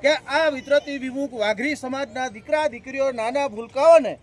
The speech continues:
સો ચોરસ વાર જમીન આપવી જોઈએ. અત્યારે કલેક્ટર જે નોટિસ આપીને અમને ઉતાર કરશે ચાલશે નહીં. તમે આ નદીના અભાવથી આ જગ્યા ઉપર તમે ના રહેવા દેશો તો અન્ય જગ્યા કોઈ પણ જગ્યા ઉપર એનું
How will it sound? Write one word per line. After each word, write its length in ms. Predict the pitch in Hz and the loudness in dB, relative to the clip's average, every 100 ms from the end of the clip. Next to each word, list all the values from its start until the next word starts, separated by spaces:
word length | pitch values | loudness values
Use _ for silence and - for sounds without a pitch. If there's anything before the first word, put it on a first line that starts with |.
| - - | -20 -6
સો 140 | 277 311 | -2 0
ચોરસ 360 | 277 277 262 | 0 0 -2
વાર 220 | 240 320 320 | -4 -4 -2
જમીન 280 | 277 285 - - | -2 -4 -10 -6
આપવી 340 | 247 - 381 | -6 -6 -6
જોઈએ. 360 | 381 339 233 135 - - - - - | -2 -2 -2 -8 -12 -20 -20 -20 -10
અત્યારે 380 | - - 330 349 349 | -8 -2 2 4 2
કલેક્ટર 460 | 285 302 - 302 285 | 0 -2 0 -2 2
જે 100 | 285 | 0
નોટિસ 380 | 285 277 302 285 | 2 -2 -2 -4
આપીને 320 | 269 269 294 | -6 -6 -6
અમને 220 | 285 285 285 | -6 -2 -2
ઉતાર 320 | 254 262 285 | -4 -4 -4
કરશે 280 | 269 269 302 | -4 -4 -2
ચાલશે 380 | 294 247 254 277 285 | 0 -2 0 0 2
નહીં. 280 | 320 349 - _ | 2 0 -4 _
તમે 200 | 220 247 285 | -6 -2 -2
આ 160 | 277 311 | 0 -2
નદીના 380 | 285 294 294 | -4 -2 0
અભાવથી 400 | 247 240 277 285 | 0 0 0 0
આ 160 | 262 294 | 0 2
જગ્યા 360 | 294 247 294 277 | 2 2 2 2
ઉપર 160 | 277 269 | -2 -2
તમે 240 | 269 262 | -4 -4
ના 160 | 240 254 | -4 -4
રહેવા 240 | 254 262 254 | -6 -10 -10
દેશો 220 | 247 277 | -12 -12
તો 80 | 233 | -12
અન્ય 200 | 247 247 | -12 -12
જગ્યા 360 | 240 247 240 | -12 -12 -10
કોઈ 160 | 202 208 | -12 -10
પણ 160 | 254 254 | -10 -10
જગ્યા 380 | 233 240 247 233 | -10 -4 -2 -2
ઉપર 140 | 233 | -6
એનું 340 | 226 233 254 | -8 -8 -10